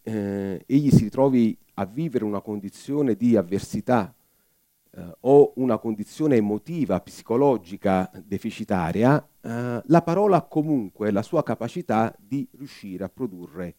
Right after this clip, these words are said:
i suoi effetti benefici. Questo perché nessuno stadio, nessuna condizione sociale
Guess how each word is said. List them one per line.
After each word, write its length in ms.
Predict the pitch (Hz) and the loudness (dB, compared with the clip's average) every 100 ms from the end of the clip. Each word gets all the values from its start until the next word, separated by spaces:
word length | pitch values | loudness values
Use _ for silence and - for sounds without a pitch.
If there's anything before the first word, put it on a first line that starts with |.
| - | -12
i 120 | 131 | -12
suoi 180 | - 123 | -8 -12
effetti 500 | _ _ _ - 85 | _ _ _ -20 -18
benefici. 600 | 78 73 67 _ - - _ _ _ _ _ _ _ - | -16 -16 -20 _ -20 -20 _ _ _ _ _ _ _ -4
Questo 260 | 165 147 | -2 -2
perché 360 | 120 117 - 123 | -2 0 4 4
nessuno 680 | 123 120 120 - 185 175 135 | 6 2 0 -8 -6 -4 -4
stadio, 680 | - - 110 87 80 95 | -8 -4 -2 0 -4 -8
nessuna 400 | 98 98 - 110 | -8 -10 -10 -10
condizione 520 | 107 104 95 - 104 101 | -8 -10 -14 -14 -12 -10
sociale 800 | 107 - 113 123 131 156 156 | -12 -6 0 2 4 2 0